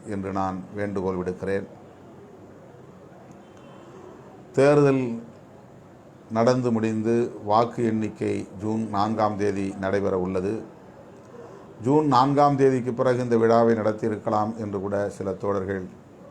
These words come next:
இந்த விழாவை நடத்தலாம் என்று என்னிடத்தில் ஆலோசனை தந்தார்கள்.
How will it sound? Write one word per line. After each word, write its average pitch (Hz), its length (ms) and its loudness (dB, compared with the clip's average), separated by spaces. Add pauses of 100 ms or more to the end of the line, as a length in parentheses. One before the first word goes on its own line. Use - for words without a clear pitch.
(440)
இந்த 101 120 -4
விழாவை 104 320 0
நடத்தலாம் 117 720 2
என்று 104 520 -4 (440)
என்னிடத்தில் 98 720 -8 (320)
ஆலோசனை 104 480 -4
தந்தார்கள். 95 640 -4